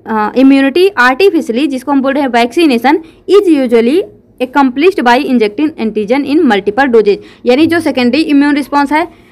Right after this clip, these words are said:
अ, इसी पे हमारा वर्क करता है वैक्सीनेशन। जैसे जब हम वैक्सीन देते हैं बाहर से हमारी बॉडी को, इस वजह से देते हैं,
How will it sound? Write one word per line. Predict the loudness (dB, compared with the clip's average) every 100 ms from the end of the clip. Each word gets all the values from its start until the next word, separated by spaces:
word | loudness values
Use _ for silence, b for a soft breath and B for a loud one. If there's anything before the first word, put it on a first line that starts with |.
| -16 -8
अ, | -4
इसी | -2 0 0
पे | 2 2
हमारा | 2 2 2 2
वर्क | 2 0 -2
करता | -6 -6 -2
है | -2
वैक्सीनेशन। | -2 -4 -4 -2 -2 -4 -8 b -6
जैसे | -4 -2 -2
जब | 0
हम | 0 2
वैक्सीन | 0 0 -2 2 2 4
देते | 2 2 0
हैं | 0 0
बाहर | -2 -2 -4
से | -4 -4
हमारी | -2 -2
बॉडी | 0 -2 -2
को, | -2 -4 b b 0
इस | 0 2
वजह | 2 2
से | 2
देते | 2 0 -2
हैं, | -2 -2